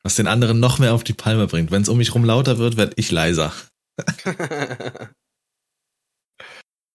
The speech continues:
Speaker 2: Ja.
Speaker 1: Aber ich kann's schon verstehen, es nervt einfach, wenn's da auch nicht läuft und so.
Speaker 2: Das ist wirklich die Ausnahme, dass da irgendjemand irgendwas sagt oder so, ne, aber
Speaker 1: Hm.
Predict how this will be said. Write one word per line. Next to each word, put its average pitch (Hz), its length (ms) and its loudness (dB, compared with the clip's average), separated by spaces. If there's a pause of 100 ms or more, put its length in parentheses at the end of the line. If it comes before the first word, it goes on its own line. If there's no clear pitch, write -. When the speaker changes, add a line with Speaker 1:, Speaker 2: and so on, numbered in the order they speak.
(800)
Speaker 2:
Ja. 113 180 -14
Speaker 1:
Aber 85 100 0
ich 80 100 -2
kann's 90 200 -2
schon 87 100 -2
verstehen, 82 540 -2
es 82 220 -6
nervt 78 300 -2
einfach, 78 220 -4
wenn's 78 180 -6
da - 80 -8
auch 151 100 -8
nicht - 180 -6
läuft 143 360 -6
und 151 60 -10
so. 151 240 -8 (180)
Speaker 2:
Das 120 160 -18
ist 120 220 -10
wirklich 131 280 -8
die 131 160 -6
Ausnahme, 113 600 -6
dass 117 200 -10
da 120 180 -10
irgendjemand 135 960 -4
irgendwas 123 560 -8
sagt 110 340 -6
oder 110 260 -8
so, 107 160 -12
ne, 113 260 -8
aber 113 380 -6
Speaker 1:
Hm. 147 220 -2